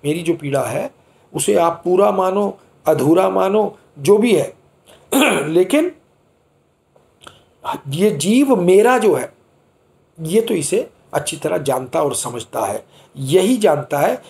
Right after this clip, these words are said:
कि इसकी वास्तविक वेदना, पीड़ा क्या है। बाकी कोई, अ, अ, इसमें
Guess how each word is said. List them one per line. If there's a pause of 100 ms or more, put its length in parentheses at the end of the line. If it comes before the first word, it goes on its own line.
(160)
कि
इसकी
वास्तविक (140)
वेदना, (160)
पीड़ा
क्या
है। (280)
बाकी
कोई, (340)
अ,
अ, (540)
इसमें